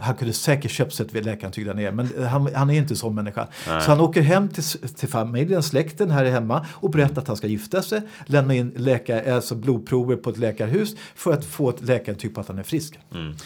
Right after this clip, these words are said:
Speaker 1: Han fixar alla giftorättspapper och allting sånt där. Och så ska han gå tillbaka och få sitt läkarintyg på att han är frisk, för att han tycker att han är frisk.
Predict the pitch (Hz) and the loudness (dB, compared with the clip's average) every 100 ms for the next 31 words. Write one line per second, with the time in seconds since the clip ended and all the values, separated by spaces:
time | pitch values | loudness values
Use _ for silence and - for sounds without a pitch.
0 | - - - - - 196 208 202 175 147 | -16 -16 -18 -20 -4 -2 2 2 4 4
1 | 147 143 143 127 120 - 127 127 123 120 | 4 4 0 -2 -2 0 -2 -2 0 4
2 | 117 107 117 113 107 110 107 196 220 196 | 4 2 -4 -4 -4 -4 -2 -4 0 0
3 | 196 170 165 147 143 147 143 131 120 123 | 0 -2 0 4 4 2 -2 -4 -4 -2
4 | 117 113 107 113 107 107 104 147 214 - | -2 -2 -4 -6 -6 -4 -4 -2 -4 -4
5 | - 156 151 147 143 156 220 180 123 - | -6 -2 -2 -2 -2 -2 -2 -2 -2 -2
6 | 104 | -6